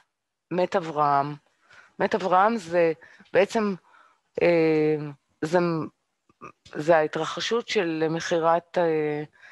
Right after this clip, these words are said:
מכירת הבכורה, שעשיו מוכר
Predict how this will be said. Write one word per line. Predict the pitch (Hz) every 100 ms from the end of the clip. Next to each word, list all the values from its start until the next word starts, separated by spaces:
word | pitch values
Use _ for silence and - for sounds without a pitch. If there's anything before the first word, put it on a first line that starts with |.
| - -
מכירת | 151 170 165 175
הבכורה, | 185 - - 151 160 135 _ _ _ -
שעשיו | 165 151 - - 180
מוכר | 175 - 190 202